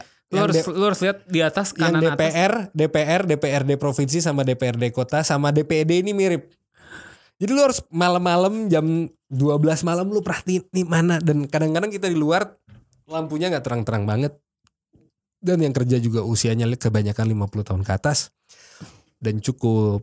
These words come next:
Speaker 2: eh, melelahkan. Dan akhirnya orang, eh, ya kayak gitu. Jadi lu nggak ada aksen warna.
Speaker 1: Iya.
Speaker 2: Misalnya kalau kertas, eh, Pilpres aksen warnanya abu-abu atau apalah. Sesuai dengan warna kotak. D P R R I aksen warna.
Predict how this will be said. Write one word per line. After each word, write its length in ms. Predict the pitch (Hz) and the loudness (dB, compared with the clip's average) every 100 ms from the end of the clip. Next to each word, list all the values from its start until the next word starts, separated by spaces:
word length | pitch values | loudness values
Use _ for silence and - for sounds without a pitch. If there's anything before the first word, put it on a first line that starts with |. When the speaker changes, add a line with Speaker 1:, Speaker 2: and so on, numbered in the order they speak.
| - | -8
Speaker 2:
eh, 240 | - 98 98 | -6 -4 -2
melelahkan. 720 | 101 101 101 - 139 156 151 _ _ _ _ _ _ _ | -2 -2 -2 -2 -2 -2 -4 _ _ _ _ _ _ _
Dan 180 | 113 117 | -6 -4
akhirnya 380 | 110 120 131 143 | -2 0 0 -2
orang, 480 | 123 123 143 160 - _ - | 0 0 0 -2 -8 _ -8
eh, 540 | 113 117 120 117 113 113 | -4 -2 0 0 -2 -4
ya 160 | - 123 | -4 -2
kayak 180 | 120 127 | 0 0
gitu. 260 | 143 117 110 - | -2 -4 -6 -4
Jadi 180 | 143 175 | -2 2
lu 100 | 208 | 2
nggak 240 | 175 135 | 2 0
ada 60 | 131 | 0
aksen 220 | - 135 | 0 0
warna. 440 | 127 123 127 120 _ _ _ _ | 2 2 0 -2 _ _ _ _
Speaker 1:
Iya. 180 | 143 139 | -4 -2
Speaker 2:
Misalnya 320 | 135 143 160 | 0 0 0
kalau 200 | 135 127 | 0 -2
kertas, 440 | 147 139 151 - _ _ _ _ _ - | -4 -2 -2 -4 _ _ _ _ _ -4
eh, 640 | 123 120 117 117 113 113 117 | 0 2 2 2 2 0 -2
Pilpres 380 | 117 113 156 139 | -2 0 0 0
aksen 200 | - 113 | -2 -2
warnanya 540 | 107 107 107 127 123 | -2 -2 -2 -2 -4
abu-abu 460 | - 107 110 101 131 | -6 -4 -2 0 0
atau 140 | 117 92 | -2 -6
apalah. 360 | 90 113 101 - _ | -4 -4 -4 -6 _
Sesuai 380 | - - 139 151 | -2 0 2 2
dengan 200 | 143 131 | 0 0
warna 240 | 127 120 | 0 -2
kotak. 360 | 117 135 120 - | -4 -6 -8 -10
D 100 | 120 | -6
P 100 | 135 | -4
R 140 | 139 | -2
R 100 | 139 | -2
I 100 | 151 147 | -4 -4
aksen 180 | - | -4
warna. 200 | 120 117 | -4 -4